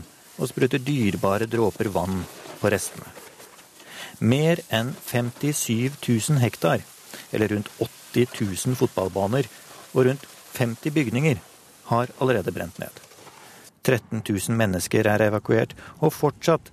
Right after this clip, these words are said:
kjemper mer enn elleve tusen brannmenn mot brannene som svir av delstaten. Og fremtiden ser ikke spesielt lys ut,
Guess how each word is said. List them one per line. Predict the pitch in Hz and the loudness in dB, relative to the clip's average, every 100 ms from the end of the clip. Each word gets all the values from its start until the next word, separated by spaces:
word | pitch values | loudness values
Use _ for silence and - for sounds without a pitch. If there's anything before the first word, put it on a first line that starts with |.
| - | -10
kjemper | - 131 139 | -4 -2 2
mer | 110 127 | 2 2
enn | - | 0
elleve | 160 127 95 127 - | 0 2 2 0 0
tusen | 131 107 - 156 117 | -2 -2 2 4 4
brannmenn | 107 104 143 98 - _ _ _ | 2 0 0 0 -4 _ _ _
mot | 110 127 170 170 - | 0 2 4 2 2
brannene | 151 98 85 92 90 | 2 2 -2 -4 -2
som | - - | -6 -4
svir | - 101 98 - | -2 0 2 2
av | 90 85 85 | 0 0 2
delstaten. | 85 - - - - - - - - - - - - | 0 0 -2 -4 -6 -18 -20 -20 -20 -20 -18 -6 -2
Og | - | 2
fremtiden | 120 95 95 101 120 113 - | 2 2 0 0 0 0 -2
ser | - 117 123 | 2 2 2
ikke | 151 | -2
spesielt | - 156 143 107 110 - | -2 -2 2 0 0 -4
lys | 98 87 - | -4 -2 0
ut, | 101 - | -2 -4